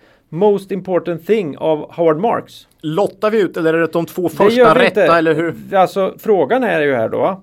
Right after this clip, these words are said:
Speaker 2: Mm.
Speaker 1: Vi vill ju veta vem som sa det här citatet, om det överhuvudtaget har sagts om någon.
Speaker 2: <laughs> Men om, okej.
Speaker 1: Ja, ja, ja, och, eh, för vi fick under vår utbildning då för många år sedan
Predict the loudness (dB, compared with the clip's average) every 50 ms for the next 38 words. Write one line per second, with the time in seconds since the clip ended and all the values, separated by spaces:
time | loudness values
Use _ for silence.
0 | _ -10 -8 -8 -8 -10 -12 _ _ _ _ _ _ _ _ _ _ _ _ _
1 | -10 -8 -6 -6 -4 -4 -2 0 0 0 0 -2 -4 -4 -4 -6 -6 -10 -10 -12
2 | -10 -6 -4 -2 0 0 0 0 0 0 0 -2 -2 -4 -8 -8 -4 -2 -2 -2
3 | -2 -4 -8 -6 -4 -4 -4 -2 -2 -2 -2 -2 -4 -6 -4 -4 -2 -2 -4 -6
4 | -12 -8 -4 -4 -4 -4 -6 _ -20 -20 -20 _ _ _ _ _ -8 -6 -4 0
5 | 0 0 2 2 0 0 0 0 0 2 2 0 0 -2 -12 -20 -8 -2 0 2
6 | 4 4 2 2 0 0 0 2 2 2 2 2 4 4 4 2 2 2 2 4
7 | 4 4 4 4 2 2 2 -2 _ -20 -18 _ 0 2 2 4 2 0 -2 -4
8 | -4 -4 -4 -4 -4 -4 -2 -2 -2 -4 -4 -2 -2 -2 -4 -4 -4 -4 -4 -4
9 | -2 -2 0 0 -2 -2 -4 -6 -6 -4 -4 -4 -4 -2 -2 -2 -2 -4 -8